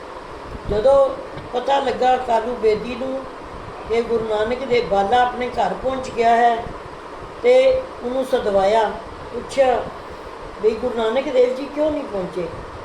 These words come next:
ਉਹਨੇ ਸਾਰੀ ਵਾਰਤਾ ਦੱਸੀ ਕਿ ਅਸੀਂ ਥੋੜ੍ਹੀ ਪੈਂਡਾ ਗਏ ਤੇ ਇੱਕ ਸਾਧੂ ਮੰਡਲੀ ਮਿਲੀ।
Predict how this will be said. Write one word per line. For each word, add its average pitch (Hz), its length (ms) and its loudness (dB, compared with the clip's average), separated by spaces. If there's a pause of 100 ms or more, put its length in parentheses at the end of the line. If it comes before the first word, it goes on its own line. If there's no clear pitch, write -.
(140)
ਉਹਨੇ 247 180 2
ਸਾਰੀ 226 340 2 (100)
ਵਾਰਤਾ 196 360 2
ਦੱਸੀ 190 400 -2 (880)
ਕਿ 247 140 6
ਅਸੀਂ 247 160 -2 (100)
ਥੋੜ੍ਹੀ 254 440 -2 (840)
ਪੈਂਡਾ 240 340 4
ਗਏ 226 360 6 (600)
ਤੇ 240 80 4
ਇੱਕ 247 160 0 (100)
ਸਾਧੂ 269 260 2
ਮੰਡਲੀ 196 460 -4
ਮਿਲੀ। 175 280 -6